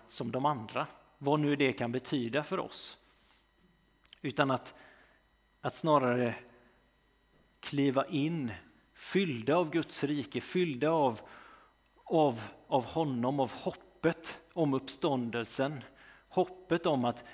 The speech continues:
en dag ska vi få möta Jesus, en dag ska han komma tillbaka. Han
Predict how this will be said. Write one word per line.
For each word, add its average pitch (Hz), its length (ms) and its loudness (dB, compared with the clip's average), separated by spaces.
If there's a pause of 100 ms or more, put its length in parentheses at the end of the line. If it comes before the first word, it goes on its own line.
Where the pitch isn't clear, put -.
(120)
en 165 360 0
dag 117 260 2
ska - 160 0
vi 123 140 2
få 123 120 -4
möta 120 540 -2 (460)
Jesus, - 720 -4 (480)
en 175 320 2
dag 135 180 4
ska 139 140 -2
han 120 200 2
komma 113 260 -4
tillbaka. 120 640 -2 (1300)
Han 165 500 4